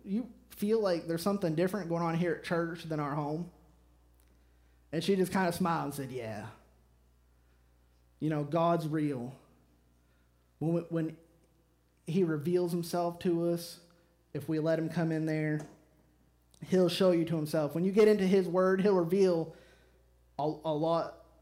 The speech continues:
more than you can even comprehend this morning. There's a little Facebook gif that goes around that says, "I bet you can't steal this."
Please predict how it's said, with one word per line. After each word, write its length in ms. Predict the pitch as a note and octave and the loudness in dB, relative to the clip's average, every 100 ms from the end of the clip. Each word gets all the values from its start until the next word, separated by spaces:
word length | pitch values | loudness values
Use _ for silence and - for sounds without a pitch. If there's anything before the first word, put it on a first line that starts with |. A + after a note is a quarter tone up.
| _ | _
more 280 | E3 D#3+ D#3 | -4 0 0
than 140 | D3+ D3+ | 0 0
you 100 | D3+ | 0
can 120 | D#3 | -2
even 160 | C#3+ | -4
comprehend 600 | C#3+ D#3+ D3 C#3+ D3 B2 B2 | -4 -6 -4 -4 -4 -6 -8
this 120 | B2+ | -8
morning. 460 | C3 B2 A#2+ B2 C3 _ _ _ _ _ _ _ _ _ _ _ _ _ _ _ _ _ _ _ _ _ _ _ _ _ _ _ _ _ _ _ _ _ _ _ _ _ _ _ _ _ _ _ _ _ _ _ | -8 -8 -8 -10 -12 _ _ _ _ _ _ _ _ _ _ _ _ _ _ _ _ _ _ _ _ _ _ _ _ _ _ _ _ _ _ _ _ _ _ _ _ _ _ _ _ _ _ _ _ _ _ _
There's 200 | E3+ E3+ | 0 4
a 40 | |
little 180 | F#3+ F3+ | 4 4
Facebook 460 | G#3 G3 F#3+ E3+ D#3 | 4 4 2 -4 -2
gif 300 | D#3+ D3+ D3+ | 0 0 0
that 120 | C#3+ | -2
goes 240 | D#3 D#3 | 0 0
around 260 | D3 D#3 D3+ | 0 0 -2
that 80 | D3 | -2
says, 200 | D#3 D3 | -2 0
"I 40 | |
bet 140 | D3+ E3 | 0 -2
you 80 | D#3+ | 0
can't 260 | F3+ D#3+ | -2 -2
steal 280 | D#3 F3 E3 | -2 0 2
this." 460 | F3 D3 C3 - | 2 2 -2 -8